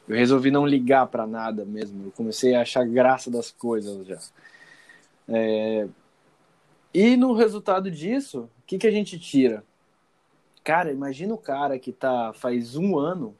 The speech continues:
quase que um ano exato, né? Um pouco mais que um ano,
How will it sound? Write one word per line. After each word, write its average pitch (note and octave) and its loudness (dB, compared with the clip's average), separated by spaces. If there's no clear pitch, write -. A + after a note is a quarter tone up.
quase F#3+ 2
que G#3+ -2
um F#3+ -4
ano G#3+ -4
exato, D#3+ -6
né? C#3 -8
Um C3+ -10
pouco E3+ -14
mais D3+ -6
que D3 -12
um D3 -4
ano, D3 -8